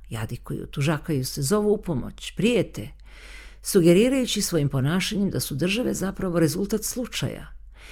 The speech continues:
ili pukog biološkog ciklusa, dok jedne, eto, umiru, druge se, eto, rađaju. Zanimljivo je i to da samo dvije stvari u današnjem svijetu izazivaju histerične reakcije kod ljudi. Jedna je Bog, druga –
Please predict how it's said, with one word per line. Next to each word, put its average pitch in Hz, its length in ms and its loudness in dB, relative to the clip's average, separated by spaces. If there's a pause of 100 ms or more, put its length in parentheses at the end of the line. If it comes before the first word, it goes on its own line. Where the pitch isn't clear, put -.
(180)
ili 185 280 4
pukog 240 400 0
biološkog 202 540 2
ciklusa, - 640 -4 (600)
dok - 260 -2
jedne, 127 400 0
eto, - 260 -8
umiru, 202 460 2 (260)
druge 180 340 -2
se, - 260 -6
eto, 135 300 -4
rađaju. - 540 -8 (1300)
Zanimljivo 262 520 4
je 180 100 6
i 143 120 -2
to 135 420 2
da 160 100 -4
samo 285 300 0
dvije 220 260 2
stvari 170 440 0
u 131 40 -4
današnjem 127 480 0
svijetu 131 380 0
izazivaju 131 500 2
histerične 131 680 -2
reakcije 117 460 -4
kod 120 180 -6
ljudi. 120 380 -6 (520)
Jedna 120 260 -2
je 117 80 -2
Bog, 165 420 -2 (500)
druga – 185 420 0